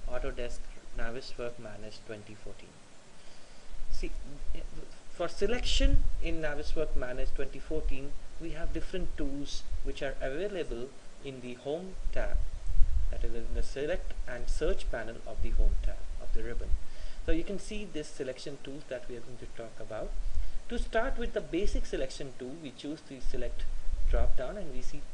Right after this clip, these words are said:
two types of selection tools which are available. First selection tool is a select tool. That's an obvious tool that is used for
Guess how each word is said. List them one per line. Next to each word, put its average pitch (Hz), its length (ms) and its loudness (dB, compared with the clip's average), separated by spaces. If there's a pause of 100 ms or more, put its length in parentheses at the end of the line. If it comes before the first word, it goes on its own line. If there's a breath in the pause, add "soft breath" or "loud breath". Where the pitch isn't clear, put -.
two 185 180 -6
types 127 280 -8
of 123 100 -12
selection 117 460 -10
tools 117 180 -12 (140)
which 113 140 0
are 110 100 -6
available. 110 560 -10 (1600)
First 208 240 -4
selection 202 460 -6
tool 143 260 -8
is 139 200 -10
a 123 40 -12
select - 460 -14
tool. 120 220 -14 (560)
That's 139 180 -10
an 156 100 -4
obvious 156 440 2
tool 143 320 -10
that 127 160 -6 (400)
is - 180 0
used - 300 0
for - 180 -2